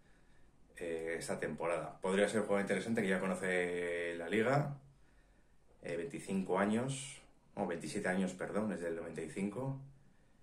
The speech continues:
eh, con capacidad para ayudar al rebote, eh, ya está prodigiando los números en el rebote, y muy buen tirador. Sobre todo siendo francés,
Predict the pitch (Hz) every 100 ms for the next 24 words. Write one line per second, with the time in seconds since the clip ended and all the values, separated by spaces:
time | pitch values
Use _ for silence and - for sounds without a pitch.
0 | - - - - - 85 80 80 78 85
1 | 85 85 85 - 85 95 95 92 92 92
2 | 85 85 90 104 135 143 - - 85 80
3 | 78 - - - - - - - - 82
4 | 87 82 82 85 85 87 87 87 85 90
5 | 80 85 98 - - - - - - -
6 | _ - - - - - - - 107 101
7 | 92 98 90 87 80 82 87 - - _
8 | - - - - - - 95 92 - 92
9 | 87 85 85 123 -